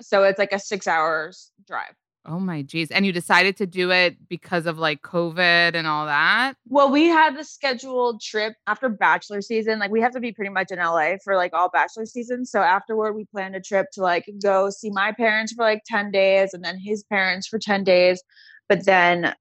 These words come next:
Speaker 1: we kinda knew that there was a good chance we'd be, quote, "stuck" there. But we really enjoyed it, and we knew that we'd rather be on the East Coast if a quarantine did happen. So we got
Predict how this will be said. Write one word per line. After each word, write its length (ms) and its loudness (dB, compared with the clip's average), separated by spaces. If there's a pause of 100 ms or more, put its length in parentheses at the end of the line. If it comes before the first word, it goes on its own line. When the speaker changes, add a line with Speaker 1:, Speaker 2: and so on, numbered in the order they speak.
Speaker 1:
we 160 4
kinda 280 4
knew 220 2
that 160 -2
there 100 -2
was 140 -2
a 60 -14
good 180 -12
chance 300 -16
we'd 160 -6
be, 220 -8 (220)
quote, 300 0 (100)
"stuck" 380 -4
there. 320 4 (340)
But 200 6
we 100 4
really 320 4
enjoyed 400 0
it, 280 2
and 460 -6 (100)
we 200 -12
knew 260 -10
that 160 0
we'd 240 -8
rather 360 0
be 260 -8
on 160 -6
the 80 -18
East 300 -16
Coast 320 0
if 80 -4
a 60 -2
quarantine 540 -2
did 200 2
happen. 520 2
So 520 2
we 180 -2
got 320 4